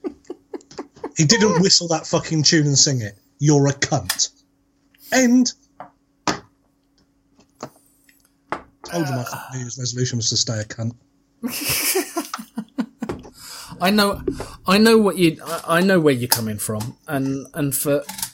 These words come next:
Speaker 2: anybody who knows anything and has got common sense, that video is just a load of old bollocks.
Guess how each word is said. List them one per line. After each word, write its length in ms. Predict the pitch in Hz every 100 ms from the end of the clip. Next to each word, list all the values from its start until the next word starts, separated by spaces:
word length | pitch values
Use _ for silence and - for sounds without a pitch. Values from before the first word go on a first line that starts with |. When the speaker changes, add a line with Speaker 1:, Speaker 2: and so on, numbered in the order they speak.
| -
Speaker 2:
anybody 460 | 185 190 180 165 147
who 80 | 151
knows 280 | 143 139
anything 560 | 139 135 123 107 110 120
and 160 | 156 131
has 100 | 120
got 220 | - 117
common 320 | - 135 117
sense, 640 | 110 127 98 110 - - -
that 180 | 143 156
video 480 | 139 147 131 110 110
is 100 | 117
just 220 | 120 -
a 20 |
load 240 | 120 117 113
of 80 | 113
old 260 | 110 110
bollocks. 580 | - 98 87 - - -